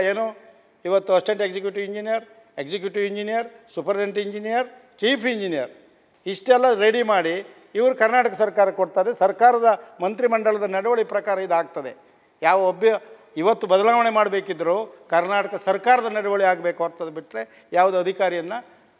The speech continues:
ಆ, ಬದಲು ಮಾಡಲಿಕ್ಕೆ ಸಾಧ್ಯ ಇಲ್ಲ. ಯಾಕಂದರೆ ಸರ್ಕಾರದ ನಡವಳಿ ಇವತ್ತು. ಬಹುಶಃ ಆ ಕಾರಣಕ್ಕಾಗಿ ಇವರು ಏನೋ ಸರ್ಕಾರದ ನಡವಳಿಗೆ ವಿರುದ್ಧ ಮಾಡಿದ್ದಾರೆ, ಅವರೇ ಹೊಣೆಗಾರರಾಗ್ತಾರೆ. ಇವತ್ತಿನ ನಮಗೂ ಕೂಡ ನೋವಿದೆ.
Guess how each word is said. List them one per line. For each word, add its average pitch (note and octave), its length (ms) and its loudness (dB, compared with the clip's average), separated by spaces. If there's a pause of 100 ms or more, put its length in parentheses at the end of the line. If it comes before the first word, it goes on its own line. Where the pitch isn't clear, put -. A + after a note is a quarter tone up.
(120)
ಆ, E3 180 -2
ಬದಲು F3 240 -4
ಮಾಡಲಿಕ್ಕೆ D#3+ 340 -4
ಸಾಧ್ಯ F3 300 0
ಇಲ್ಲ. D#3+ 60 0
ಯಾಕಂದರೆ G3 240 -4
ಸರ್ಕಾರದ F#3 460 -2
ನಡವಳಿ D3+ 320 -4
ಇವತ್ತು. C#3 320 -10 (460)
ಬಹುಶಃ F3 220 -4
ಆ F#3 360 2
ಕಾರಣಕ್ಕಾಗಿ G3 680 -2
ಇವರು G3 580 -6 (140)
ಏನೋ G#3 280 0
ಸರ್ಕಾರದ G#3 520 2
ನಡವಳಿಗೆ G3 340 -4
ವಿರುದ್ಧ G3 260 0
ಮಾಡಿದ್ದಾರೆ, E3 760 -2 (100)
ಅವರೇ G3 300 8
ಹೊಣೆಗಾರರಾಗ್ತಾರೆ. E3+ 920 -2 (540)
ಇವತ್ತಿನ F#3+ 420 -2
ನಮಗೂ G3 400 0
ಕೂಡ A3 220 0
ನೋವಿದೆ. G#3 800 0